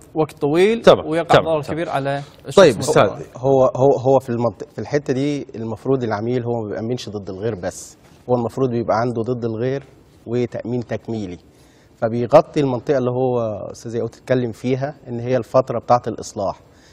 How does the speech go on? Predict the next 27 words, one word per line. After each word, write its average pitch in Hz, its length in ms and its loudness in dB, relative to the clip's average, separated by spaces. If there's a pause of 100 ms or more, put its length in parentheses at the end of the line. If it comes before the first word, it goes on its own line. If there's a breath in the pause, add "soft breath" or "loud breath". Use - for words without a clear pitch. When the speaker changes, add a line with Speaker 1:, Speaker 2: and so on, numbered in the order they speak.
(160 soft breath)
Speaker 3:
لو 120 100 0
هو 160 260 8
عنده 135 460 4 (200)
تأمين 127 360 0
تكميلي، 123 480 -4
سيارات 113 400 -2
تكميلي، 123 440 -4
في 135 100 -10
الحالة 135 280 0
دي 127 440 -4
بيروح 117 320 -4
يبلغ 113 380 0
برضه 113 240 2
حادثة، 127 380 -4 (500 soft breath)
إن 117 100 -4
هو 123 220 6
حصلت 113 320 -6
له 110 60 2
حادثة 135 420 4 (520)
وبتتودى 143 720 2
على 113 160 6
الجراج 110 400 0
أو 117 140 0
الوكالة 120 480 0
يتم 113 480 -6
إصلاحها. - 500 -6
Speaker 2:
نعم. 90 200 -2